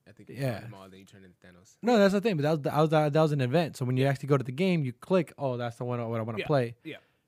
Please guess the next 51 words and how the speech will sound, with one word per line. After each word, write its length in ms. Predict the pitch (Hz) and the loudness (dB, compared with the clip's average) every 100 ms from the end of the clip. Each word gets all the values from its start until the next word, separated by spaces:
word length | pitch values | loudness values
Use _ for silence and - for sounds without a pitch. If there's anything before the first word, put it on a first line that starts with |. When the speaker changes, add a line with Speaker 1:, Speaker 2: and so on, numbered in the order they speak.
| _ | _
Speaker 2:
Because 360 | 147 - 165 151 | -4 4 4 4
this 100 | 151 | -2
is 60 | |
the 180 | 139 131 | -4 -10
season 280 | 113 156 135 | -4 -2 0
four 140 | 143 | 0
battle 280 | 123 143 170 | 2 2 2
pass, 260 | 165 196 156 | 2 0 -2
it 140 | 123 | -2
could 240 | 160 160 | 0 0
be 100 | 160 | 0
just 240 | 165 160 - | -2 -2 -2
season 380 | 151 151 151 143 | -2 0 0 0
long 200 | 143 143 | 0 0
events 480 | 113 120 175 - | -2 -4 -6 -10
where 140 | 135 123 | -8 -4
it's 220 | 123 117 | -4 -4
just 200 | 127 113 | -8 -8
one 240 | 120 123 | -4 -4
week 220 | 127 127 123 | -2 -4 -4
is 60 | |
this, 240 | 123 123 - | -4 -4 -4
one 180 | 117 | -6
week's 180 | 123 113 | -4 -4
that, 280 | 120 123 135 - _ _ _ _ | -4 -4 -4 -10 _ _ _ _
maybe, 380 | 139 123 120 139 | -2 0 0 0
and 100 | 139 | -2
then 100 | 131 | -4
all 140 | 127 127 | -4 -4
of 60 | |
a 60 | 123 | -6
sudden 300 | - 127 127 | -4 -4 -4
each 220 | 139 135 | -4 -6
character 360 | - 127 123 135 | 0 0 0 -2
you 80 | 127 | -2
have 100 | 120 | -2
to 40 | |
do 120 | 131 | -4
a 20 | 120 | -2
certain 220 | 135 123 | -4 -4
challenge, 380 | 135 123 127 135 | -2 -2 -2 -2
and 80 | 120 | -2
then 140 | 117 | -4
by 100 | 117 | -4
the 160 | 117 - | -4 -4
end 160 | 123 | -6
of 100 | 120 | -4
it 140 | 131 131 | -4 -4
you 100 | 117 | -6
face 280 | - 120 - | -4 -6 -4
Galactus. 520 | 110 104 127 147 | -10 -10 -6 -8